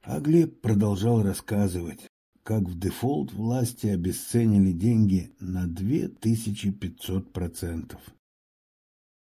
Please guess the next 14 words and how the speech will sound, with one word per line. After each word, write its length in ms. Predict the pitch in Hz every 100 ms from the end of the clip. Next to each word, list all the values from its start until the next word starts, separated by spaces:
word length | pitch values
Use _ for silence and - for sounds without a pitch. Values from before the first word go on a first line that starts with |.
| _ _
Пенсию 600 | - 156 160 127 - 127 127
еще 280 | 120 127
долго 400 | 123 135 120 101
платили 560 | - 92 90 - 95 87
по 180 | - 95
старому 480 | - 98 90 90 90
номиналу, 720 | 92 92 92 87 82 76 - _ _ _ _ _
а 120 | -
ценники 580 | 85 - 104 170 175 165
в 60 | 165
магазинах, 760 | 170 156 156 135 160 156 127
чтобы 360 | - - 127 131
не 180 | 131 131
переписывать, 880 | 127 127 123 135 123 113 107 101